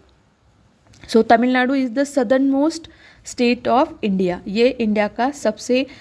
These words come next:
अ, सदर्न पार्ट में आने वाला स्टेट है। Its capital is चेन्नई, इसका कैपिटल चेन्नई है। तमिल and English, these are the main languages spoken in the state of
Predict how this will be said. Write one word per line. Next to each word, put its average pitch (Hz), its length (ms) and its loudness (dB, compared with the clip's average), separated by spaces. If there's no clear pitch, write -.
अ, 208 260 2
सदर्न 233 580 2
पार्ट 196 240 -2
में 220 100 -2
आने 202 240 -2
वाला 202 260 -2
स्टेट 190 480 -4
है। 190 160 -6
Its - 200 0
capital 226 560 0
is 320 200 0
चेन्नई, 196 380 2
इसका 226 320 -6
कैपिटल 196 440 -6
चेन्नई 196 420 -2
है। 233 240 -2
तमिल 294 460 0
and 247 260 -2
English, 214 760 -8
these 302 200 2
are 214 260 2
the 220 80 -2
main 247 280 0
languages 214 600 -4
spoken 226 320 -2
in 202 180 0
the 214 240 0
state 220 400 0
of 247 160 0